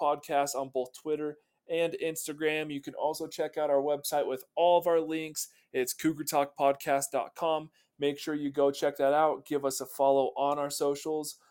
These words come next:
Also, if you like this podcast, you wanna support us, the best way to go about doing so is to subscribe or follow to the podcast on either Spotify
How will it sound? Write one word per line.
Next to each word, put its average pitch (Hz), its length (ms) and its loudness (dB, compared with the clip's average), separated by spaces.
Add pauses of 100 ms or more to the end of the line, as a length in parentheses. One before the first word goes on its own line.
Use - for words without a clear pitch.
(160)
Also, 170 480 6
if 147 220 -4
you 165 140 -6
like 160 220 6
this 156 140 -4
podcast, 170 600 4
you 151 80 -4
wanna 147 200 -4
support 170 460 0
us, 160 180 2
the 143 100 -4
best 151 360 -2
way 160 140 -2
to 156 140 -12
go 147 220 0
about 143 320 2
doing 143 280 -4
so 143 380 0 (260)
is 139 280 2
to 143 200 -2
subscribe 143 560 0
or 127 100 0
follow 139 380 0
to 143 200 -8
the 139 100 -4
podcast 139 720 2 (280)
on 131 220 -2
either 127 380 -4
Spotify 139 760 2